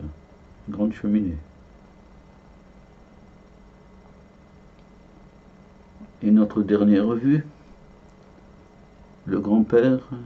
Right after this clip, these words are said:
ne bougeait pas. Il avait connu le Second Empire, Napoléon trois, le désastre de Sedan,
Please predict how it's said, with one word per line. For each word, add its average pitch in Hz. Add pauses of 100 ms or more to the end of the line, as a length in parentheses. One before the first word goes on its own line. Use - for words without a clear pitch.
(140)
ne 95
bougeait 98
pas. 92 (2250)
Il 101
avait 107
connu 110
le 104
Second 107
Empire, 92 (1600)
Napoléon 98
trois, 82 (1160)
le 104
désastre 107
de 95
Sedan, 104